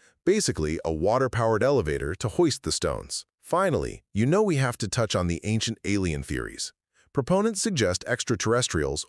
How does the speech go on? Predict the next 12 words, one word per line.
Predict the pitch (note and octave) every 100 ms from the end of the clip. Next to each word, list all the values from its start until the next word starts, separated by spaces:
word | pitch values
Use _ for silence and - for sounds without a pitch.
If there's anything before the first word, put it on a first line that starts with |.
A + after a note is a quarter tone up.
| -
or | G3 A#2+ G2
a | F#2+
lost | F2+ G2 -
civilization | G#2 F2 D#2+ G#2+ - E2+
gave | D#2 D2
them | D2
a | D2+
hand, | A#2+ E2+ - - _ - - -
but | A2
academics | A#2 D#3 E3 C3+ B2+ -
are | E2+
clear, | - C3+ D2+ G#1+